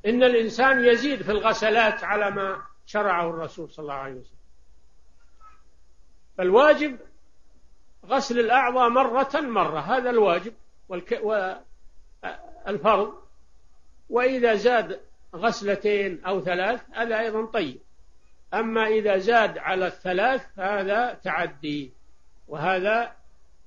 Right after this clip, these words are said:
غلو ولا يجوز. الفرض واحدة، والثنتين فضيلة، والثلاث سنة،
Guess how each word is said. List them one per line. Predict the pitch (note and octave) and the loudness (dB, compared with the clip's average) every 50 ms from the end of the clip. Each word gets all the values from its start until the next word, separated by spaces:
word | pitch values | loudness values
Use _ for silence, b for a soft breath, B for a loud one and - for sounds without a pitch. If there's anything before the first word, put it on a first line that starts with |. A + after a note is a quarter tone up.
| - - - - | -20 -20 -16 -6
غلو | F3 F3 F#3+ G#3 G3+ G3 F#3+ | -2 2 2 4 4 4 2
ولا | F3 D3+ D3 E3 F3+ F#3+ G3 | 0 0 0 0 0 2 2
يجوز. | F3+ E3+ D#3+ D3+ D3+ D#3+ D3+ D3+ D3 C3 - - - - - - - - - - - - - - - - - - - - - - - - | 0 0 -2 -4 -6 -6 -6 -8 -8 -10 -12 -18 -20 -20 -20 -20 -20 -20 -20 -20 -20 -20 -20 -20 -20 -20 -20 -20 -20 -20 -20 -20 -16 -10
الفرض | D#3+ E3+ E3 D#3+ E3 G3 A3+ A#3+ A#3 A#3 | -6 -6 -4 -2 0 2 2 2 2 2
واحدة، | G#3+ A3 G#3+ G3 F3+ - F3+ F#3 E3+ F3+ F3+ F#3 F3+ D#3+ - - - - - - - - - - - - - - - - - - - - - - - - - | 4 6 6 6 4 2 0 -2 -2 -2 -2 -2 -4 -6 -10 -16 -20 -20 -20 -20 -20 -20 -20 -20 -20 -20 -20 -20 -20 -20 -20 -20 -20 -20 -20 -20 -20 -12 -6
والثنتين | F#3 G#3+ G#3+ - - A#3+ A#3 G#3+ F#3+ - G#3+ A#3 A#3+ A#3+ A#3+ | -4 -4 -4 -4 -4 -4 -4 -4 -2 0 2 2 2 2 0
فضيلة، | E3+ F#3 A3 A3 A#3 B3 A#3+ F#3+ E3+ E3 E3 F3+ F#3 - - - - - - - - - - - - - - - - - - - - - - | 0 0 0 2 0 0 0 0 0 0 0 -2 -4 -6 -14 -20 -20 -20 -20 -20 -20 -20 -20 -20 -20 -20 -20 -20 -20 -20 -20 -20 -20 -14 -4
والثلاث | - G3 G#3 G3+ - - G#3+ G3+ A3 A#3 C4 C4+ - - | -2 -2 -2 -2 -2 -2 0 2 4 4 4 4 2 -2
سنة، | - - - B3+ B3 A3 F#3+ E3 D#3+ E3 G3+ A3 | -6 -4 -2 0 0 0 -2 -2 -2 -4 -4 -6